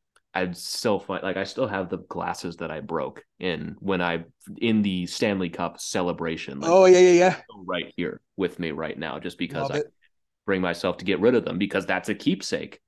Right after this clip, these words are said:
Speaker 1: I don't know
Speaker 2: Yes.
Speaker 1: if I've ever told that story on the podcast before, but I, I have the video of when we won in the arena, and I went to hug the guy next to me,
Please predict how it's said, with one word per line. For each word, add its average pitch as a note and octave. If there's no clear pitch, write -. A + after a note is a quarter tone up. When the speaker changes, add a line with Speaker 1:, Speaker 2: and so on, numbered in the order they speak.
Speaker 1:
I C#3
don't D#3+
know E3
Speaker 2:
Yes. F#3+
Speaker 1:
if -
I've A#2+
ever G#2+
told A2+
that F#2
story F#2
on E2
the D#2
podcast F#2+
before, E2
but E2+
I, G2+
I G2
have B2
the G#2+
video F2+
of E2+
when A2
we G2
won F2+
in F#2
the F2+
arena, E2+
and F2+
I F2+
went G#2
to F#2+
hug G#2
the G2
guy F#2
next F2+
to G2+
me, D2